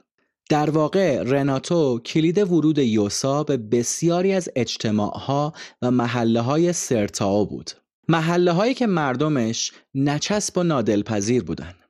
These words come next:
رناتو و ماریو به هر بیست و پنج دهکده‌ای که آنتونیو کونسلیرو یا همون مرشد به اونجاها رفته بود و مردم رو موعظه کرده بود سر زدن. حتی اونها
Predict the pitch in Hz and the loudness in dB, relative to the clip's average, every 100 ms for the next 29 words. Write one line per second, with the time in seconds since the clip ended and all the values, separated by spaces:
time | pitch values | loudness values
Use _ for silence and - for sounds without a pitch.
0 | _ _ 131 147 156 156 147 202 233 208 | _ _ 0 2 2 0 -2 0 2 2
1 | 160 120 113 127 120 104 95 120 117 - | 2 2 2 2 2 0 -2 -2 -2 -2
2 | 160 180 - 131 - 113 - 120 117 107 | -2 -2 -2 -4 -2 -4 -4 -4 -4 0
3 | 113 95 - 113 127 156 147 - 117 101 | -2 -2 -4 -2 0 0 -2 -4 -2 0
4 | 92 85 - - - 147 139 143 - 180 | -2 -6 -14 -20 -8 -2 0 0 0 0
5 | 185 175 170 - 123 117 120 113 110 107 | 2 0 0 -2 -2 0 0 2 2 2
6 | 104 107 90 107 110 104 - 147 151 143 | 2 2 2 0 0 -4 -6 -2 0 2
7 | 117 101 - 120 95 101 101 98 98 104 | 2 0 0 -2 0 0 2 0 0 0
8 | 104 101 - 98 110 120 - - - 107 | -2 -4 -4 -2 0 -2 -4 -20 -14 -2
9 | 117 117 113 123 120 120 147 160 156 131 | 0 2 2 2 0 0 0 0 2 2
10 | 113 104 104 104 117 104 101 101 151 - | 0 0 0 -2 -2 -2 -2 0 -2 -2
11 | - 135 135 113 92 - - _ _ - | -4 -2 -4 -4 -8 -8 -18 _ _ -20
12 | - - - 190 214 202 156 131 143 135 | -18 -10 -6 -4 0 0 2 0 -2 -2
13 | 131 | -4